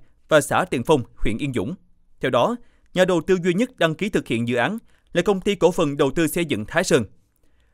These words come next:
Dự án này được đầu tư xây dựng đồng bộ hạ tầng kỹ thuật trên khu đất có diện tích khoảng một trăm ba mươi bốn trên sáu trăm lẻ hai hecta, thuộc đồ án quy hoạch chi tiết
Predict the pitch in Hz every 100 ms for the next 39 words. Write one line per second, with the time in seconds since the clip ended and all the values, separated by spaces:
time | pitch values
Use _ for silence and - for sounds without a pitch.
0 | _ - 196 226 262 196 180 175 185 156
1 | 196 190 202 208 156 151 156 143 120 127
2 | 135 160 131 135 156 180 - _ - -
3 | 226 190 190 220 247 208 143 135 233 -
4 | 151 104 196 165 131 170 160 151 151 135
5 | 143 240 240 - - 196 170 - 190 175
6 | 135 151 160 135 180 151 123 104 _ _
7 | _ - 196 175 160 147 196 226 220 202
8 | - - 131 233